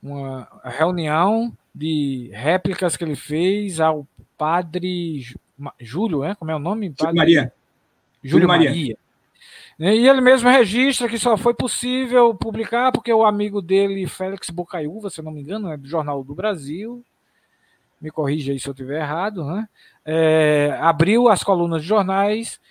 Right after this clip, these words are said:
Speaker 1: para que ele pudesse publicar as réplicas, né? É, a, a, as seis sermões, né? Ele publica o livro reunindo essas réplicas, se não me engano.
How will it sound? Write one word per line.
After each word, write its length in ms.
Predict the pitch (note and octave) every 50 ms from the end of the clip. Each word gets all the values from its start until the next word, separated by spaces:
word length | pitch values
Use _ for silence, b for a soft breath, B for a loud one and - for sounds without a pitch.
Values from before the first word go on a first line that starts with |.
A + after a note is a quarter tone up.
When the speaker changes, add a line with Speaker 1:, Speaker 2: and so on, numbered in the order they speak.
| _ _ _ _ _ -
Speaker 1:
para 300 | - D#3 D#3+ E3 D#3+ D#3
que 100 | - E3+
ele 80 | D#3+
pudesse 340 | D3+ - E3+ D3+ D3+ C#3+ -
publicar 1000 | - - F#3 G#3+ A3+ G#3+ - - G3+ G3 G#3 G#3 G#3+ G#3 G3+ G3 F3 D3+ C#3+ C3+ - -
as 180 | B2+ C3 B2
réplicas, 720 | A2+ B2+ D3 F3 G3+ A3+ A#3+ G#3+ G#3 - - D3+ C3 C3 B2
né? 280 | C#3 D#3 F#3+ G3+ F#3 -
É, 540 | C3 C3+ C3 B2+ B2+ A#2+ A#2 A#2 A2+ A2 A2 A2+ _ _ _ _ _ _ _ _ _
a, 140 | - A#2+ B2+ C3 C3 C3 -
a, 240 | - C3 C3 C3 C3 - -
as 140 | B2 B2 -
seis 280 | - - F#3+ G3+ G3+
sermões, 760 | - - - F3 C3+ A#2+ B2+ C#3 D#3+ F3+ G3 F#3 D3+ A#2+ G#2 B2+
né? 180 | E3+ G#3+ G#3+ F3+ C#3+ B2+ B2 A2 G2 F2+
Ele 180 | A#2 C3 D3
publica 440 | - - E3 D3+ D#3 F3 G3+ F#3+ -
o 40 | G3
livro 460 | F3+ F3+ G3 A3 B3 A#3+ B3+ C4+ C#4 - _ _ _ _ _ _ _ -
reunindo 760 | A#2+ C#3 D3+ D3+ D3 D3+ D3+ D3+ D3 D3 C3+ C3 B2+ B2 B2 _ _ _ _ _ _ -
essas 320 | A#2+ A2+ - D3 C#3+ A#2
réplicas, 480 | A2+ B2 D3 F3+ F#3+ - - - D3+ -
se 100 | - D#3+
não 140 | E3 E3 D#3+
me 100 | D#3 C#3+
engano. 460 | C3 A#2+ C3 C#3+ E3 F#3 G3+ A3